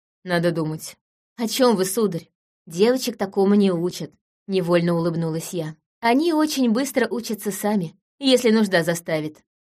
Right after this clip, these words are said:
Некоторые, правда, живут всю жизнь в уверенности,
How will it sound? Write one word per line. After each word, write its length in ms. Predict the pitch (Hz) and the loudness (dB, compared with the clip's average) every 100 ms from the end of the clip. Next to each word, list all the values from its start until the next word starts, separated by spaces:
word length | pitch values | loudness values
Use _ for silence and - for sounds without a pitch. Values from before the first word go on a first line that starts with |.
| _ - | _ -8
Некоторые, 540 | 175 277 302 302 277 | -2 -2 -2 -2 0
правда, 400 | 277 247 226 208 | 2 0 2 0
живут 360 | 196 180 269 339 | 2 0 -2 -6
всю 200 | - 320 | -8 -6
жизнь 320 | 294 320 302 | -2 -2 -2
в 60 | 294 | -2
уверенности, 680 | 226 262 254 240 - 262 | 0 0 0 -4 -6 -12